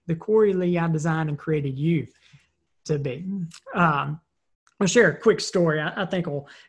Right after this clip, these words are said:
kinda bring this home, um, real quick. So, uh, w-, we have three kids, and, um, our oldest son was at daycare one time, and <laughs> I went to go pick him up, and I knew something was wrong because the teacher,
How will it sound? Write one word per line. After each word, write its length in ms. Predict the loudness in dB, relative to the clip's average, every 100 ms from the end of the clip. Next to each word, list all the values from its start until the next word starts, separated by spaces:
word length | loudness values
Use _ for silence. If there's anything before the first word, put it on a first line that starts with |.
| -2
kinda 180 | 0 2
bring 300 | 2 2 0
this 320 | -2 -8 -14 _ -12
home, 520 | -2 0 2 2 0 0
um, 600 | -2 -2 -6 -8 -10 -12 _ _ _ 2
real 200 | 2 2
quick. 360 | 0 -2 -2
So, 280 | -2 0 0 -4 -18 -20 -20 -14 -8
uh, 200 | -8 -6
w-, 300 | -4 -4 2
we 180 | 4 4
have 560 | 4 4 2 0 -4 _ -18 -2
three 200 | 2 2
kids, 540 | 2 0 -2 -6 -14 -10 -10 -4
and, 420 | 0 0 2 2
um, 500 | 2 0 0 -2 -6 -4
our 160 | -2
oldest 260 | 0 0 0
son 240 | 0 0
was 120 | 2
at 200 | 0 0
daycare 420 | 0 0 2 0 0
one 180 | -4 -2
time, 380 | -2 -2 -2
and 140 | 0 -2
<laughs> 300 | -4 -10 -18
I 280 | -12 -8 2
went 160 | 2 4
to 60 |
go 120 | 4
pick 200 | 4 2
him 120 | 4 4
up, 300 | 2 0 -8 -20 -20 _ _ -8
and 100 | -4
I 60 | 2
knew 180 | 4
something 300 | 4 4 2
was 200 | 4 4
wrong 320 | 2 4 4 4
because 300 | 2 0 0
the 120 | -4
teacher, 640 | 0 0 2 0 -2 -2